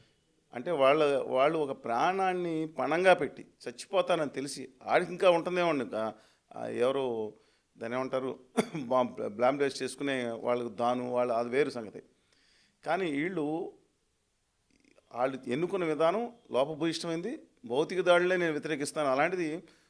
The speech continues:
బో-, హింసకి ప్రాణాలు తీసేయటం అనే దుర్మార్గమైన ప్రక్రియను ఖచ్చితంగా వ్యతిరేకిస్తాను. అవుట్ అండ్ అవుట్‌గా మానవుడు ఒక అహింస, అహింస కోరుకునే సమాజంలో ఆ హింసవాదంతో చ-,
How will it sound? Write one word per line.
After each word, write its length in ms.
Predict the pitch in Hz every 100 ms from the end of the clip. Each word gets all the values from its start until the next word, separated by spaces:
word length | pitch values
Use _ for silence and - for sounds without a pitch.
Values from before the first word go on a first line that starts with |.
| _ -
బో-, 480 | 117 113 113 110 107
హింసకి 720 | 101 117 151 214 196 185 180
ప్రాణాలు 380 | - 147 175 180
తీసేయటం 440 | 165 180 175 175
అనే 100 | 160
దుర్మార్గమైన 560 | 110 120 170 185 180 175
ప్రక్రియను 360 | 156 - 180 175
ఖచ్చితంగా 360 | 139 180 220 196
వ్యతిరేకిస్తాను. 520 | 151 139 101 - 92 - _ _ _ _ -
అవుట్ 280 | 170 214 208
అండ్ 220 | 208 180
అవుట్‌గా 320 | 180 - 175
మానవుడు 520 | 123 123 180 226 208 - _ _ _ - 107 110
ఒక 200 | - 107
అహింస, 400 | 101 131 175 175
అహింస 380 | 131 143 180 185
కోరుకునే 420 | 180 165 170 165
సమాజంలో 720 | 151 151 170 143 123 143 262 - _ _ -
ఆ 80 | 127
హింసవాదంతో 1040 | 131 170 - 196 175 165 127 143 143 131 110 113 110 110 - -
చ-, 160 | 127